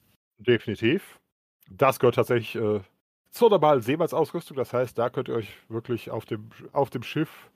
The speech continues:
auf der Tiefensucher, seinem schicken Katamaran aussuchen, was ihr wollt.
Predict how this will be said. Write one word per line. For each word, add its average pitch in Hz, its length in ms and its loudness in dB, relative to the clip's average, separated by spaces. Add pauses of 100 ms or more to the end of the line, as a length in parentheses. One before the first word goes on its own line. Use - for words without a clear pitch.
(380)
auf 214 260 2
der 175 160 4
Tiefensucher, 123 1000 -2
seinem 120 300 0
schicken 160 280 -6
Katamaran 113 840 -2
aussuchen, 120 520 -4
was 107 140 -6
ihr 107 80 -2
wollt. 107 320 -6